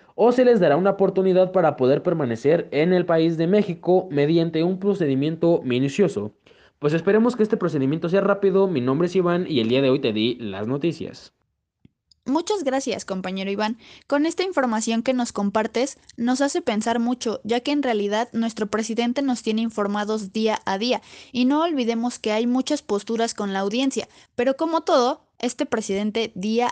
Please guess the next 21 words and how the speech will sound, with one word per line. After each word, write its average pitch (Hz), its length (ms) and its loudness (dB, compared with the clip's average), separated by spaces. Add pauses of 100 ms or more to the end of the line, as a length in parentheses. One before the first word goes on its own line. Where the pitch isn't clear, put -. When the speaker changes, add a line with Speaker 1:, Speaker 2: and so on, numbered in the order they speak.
Speaker 2:
a 202 100 -2
día 208 340 -4
trata 240 340 -2
de 247 100 -2
sacar 208 320 -4
a 220 80 -4
México 220 500 -4
de 196 100 -2
todo, 233 360 -4 (300)
tanto 214 280 -2
como 226 260 -2
de 226 140 -2
crisis 254 340 -2
económica 240 840 -2
como 220 260 -2
sacándonos 233 720 -4
de 196 180 0
esta 233 300 -2
pandemia 208 540 -2
que 185 120 -4
vino 220 360 -2